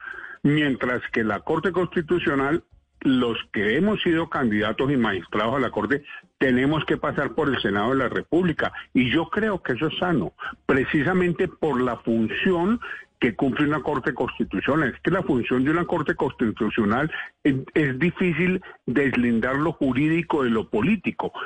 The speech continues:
y por eso ungir, darles un poco una especie de bendición, eh, desde el Senado de la República a los magistrados de la Corte Constitucional se me hace importante. Ahora, hay aspectos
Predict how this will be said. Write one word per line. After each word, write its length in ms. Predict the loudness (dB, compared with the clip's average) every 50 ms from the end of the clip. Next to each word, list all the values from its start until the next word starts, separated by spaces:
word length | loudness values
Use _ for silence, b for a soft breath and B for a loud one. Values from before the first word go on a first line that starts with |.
| B B
y 140 | 0 0 0
por 260 | 2 0 -2 0 0
eso 300 | -2 -2 -2 -4 -4 -4 -2
ungir, 760 | -2 0 0 0 0 -2 -2 0 0 2 2 2 0 -2 -4 B B B B _
darles 440 | -2 0 0 0 2 2 0 2 2
un 160 | 0 0 0
poco 300 | 0 -2 -2 -2 0 0
una 260 | 0 2 2 2 0 0
especie 520 | -2 -4 -4 -2 0 0 0 0 0 2
de 80 | 2 2
bendición, 800 | 2 2 0 0 0 0 -2 0 0 0 2 2 2 0 -2 B B B B B B -20 -20 -2 _
eh, 200 | 2 2 2 0
desde 360 | 0 0 -2 -2 0 0 0
el 120 | 0 0 0 -2
Senado 340 | -2 0 2 2 0 0 0
de 60 | 0 0
la 80 | 0
República 500 | 0 -2 -2 0 0 0 0 0 0 0
a 20 | 2
los 160 | 2 2 2
magistrados 460 | 2 0 0 -2 -2 0 0 0 2
de 80 | 2 0
la 100 | 0 0
Corte 280 | -2 -4 -2 -2 0
Constitucional 760 | 0 0 0 0 -2 -2 0 -2 -2 0 0 2 2 0 0 2
se 80 | 2
me 120 | 2 2 2
hace 140 | 0 0
importante. 760 | 0 0 0 -2 -4 -6 -4 -2 0 0 2 0 0 -4 -6 B B B B B B
Ahora, 380 | 0 0 0 0 0 -2 -4 B B B B
hay 260 | -2 2 2 4 4 2
aspectos 500 | 0 -2 0 -2 -2 0 0 -2 -2